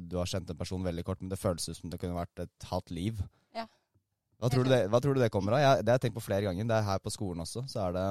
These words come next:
Speaker 1: um, nå flere venner jeg vil kalle mine aller nærmeste. Men jeg har bare
Speaker 2: Mm.
Speaker 1: kjent dem i ett år.
Speaker 2: Ja, ikke sant?
Speaker 1: Men, eh,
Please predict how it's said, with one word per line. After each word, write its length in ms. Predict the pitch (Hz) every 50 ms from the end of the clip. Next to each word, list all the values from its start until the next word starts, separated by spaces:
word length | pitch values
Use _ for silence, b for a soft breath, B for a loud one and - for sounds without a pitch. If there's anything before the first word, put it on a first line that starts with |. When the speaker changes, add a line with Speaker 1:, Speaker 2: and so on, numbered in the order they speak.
| 98
Speaker 1:
um, 60 | 95 90 92 - _ _ _ _ _ _ _ _ _ _ _ _ _ 92
nå 160 | 95 92 95 95 92
flere 320 | - 98 92 87 90 101
venner 280 | 107 104 95 90 80 82
jeg 100 | 82 90
vil 80 | 98 -
kalle 320 | 101 92 82 85 87 90 - - -
mine 180 | 98 95 92 - -
aller 220 | 90 87 85 101 107
nærmeste. 380 | 95 90 80 80 - - 101
Men 500 | 107 - _ _ _ _ _ _ _ _
jeg 80 | 80 87
har 80 | 104 123
bare 80 | 113
Speaker 2:
Mm. 40 | 104
Speaker 1:
kjent 120 | 98 - - -
dem 40 |
i 60 | 85 85
ett 160 | 80 87 90
år. 140 | 107 - - _ _ _ _ _ _ _ 226
Speaker 2:
Ja, 100 | 214 214
ikke 140 | 214 -
sant? 180 | - 214 226 _ _ _ _ _ _
Speaker 1:
Men, 220 | 92 95 98 101 101
eh, 400 | 98 98 98 101 101 101 95